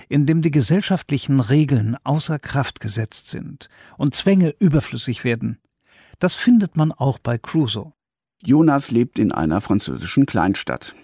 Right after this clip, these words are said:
Speaker 2: Gerade erst Pubertät und Schule entwachsen, fühlt er sich mit seinen Sehnsüchten und Wünschen wie auf einer einsamen Insel, wie Robinson Crusoe eben. Dabei bewegt er sich in einer Clique von Gleichaltrigen. Keiner von diesen jungen Erwachsenen scheint im Leben etwas vorzuhaben.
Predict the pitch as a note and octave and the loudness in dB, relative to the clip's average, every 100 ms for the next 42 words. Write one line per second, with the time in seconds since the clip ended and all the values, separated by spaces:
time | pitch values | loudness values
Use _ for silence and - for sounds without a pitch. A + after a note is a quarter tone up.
0 | - F#2 F2 G#2+ C#3+ - G2 - - G2+ | -8 -4 0 0 0 -2 -4 -6 -8 -6
1 | D2+ A#2 A#2 - E2 - - C3 A2+ E2+ | -4 0 0 0 -6 -4 0 2 2 0
2 | F2+ F#2 - - G2 - _ _ _ _ | -2 -2 -2 -2 -2 -4 _ _ _ _
3 | - A3 G#3 B2 A2 - F#2+ F#2 E2 E2 | -2 -2 0 0 -2 -2 -2 0 0 -2
4 | D#2+ G2 B2 G#2+ A2 - F#2+ D2+ G2 G2+ | 0 2 2 2 -4 -2 -2 -2 0 0
5 | A2 - G#2 A2+ A#2 - A2 A#2 B2+ - | 0 2 2 2 -2 -2 0 2 2 -2
6 | - D2+ D#2 D2+ D#2+ A2+ - A#2+ A2+ F#2 | -4 -2 -2 -2 2 2 2 2 2 0
7 | - - _ B2+ C#3 - F#2+ E2 F2+ G#2 | -6 -12 _ 0 0 0 -4 -4 -2 -2
8 | G#2+ C3+ C#3 A#2+ A2 - - - - - | 0 2 2 2 -2 -4 -10 -10 -14 -20
9 | _ _ _ _ _ _ C#3 D#3 A#2 F#2+ | _ _ _ _ _ _ 0 2 0 2
10 | A2 C#3+ A2 G2+ G#2 G2+ F2 F2 G2+ - | 2 0 0 0 0 0 0 0 -2 -4
11 | E2+ D#2 F#2 - A#2+ C3 G2 D#2 F#2+ - | -8 -4 -6 -2 2 4 2 0 -2 -4
12 | D2 - - - - - - A#2 C#3+ A2+ | -6 -6 -12 -12 -14 -16 -2 2 2 2
13 | G#2+ G#2 G#2 G#2 G#2+ B2 F2+ D#2 F2+ - | 0 0 0 2 4 2 2 -2 -4 -4
14 | - G2+ G2 G#2+ E2+ - G2+ F#2+ D#2+ F2 | -2 0 0 -2 -2 0 0 0 -2 -2
15 | A1 F#2 A#2 B2 - A2 A2 G#2+ G2 F2 | -2 -4 -4 -4 -2 -2 0 -2 0 0
16 | D2 | -2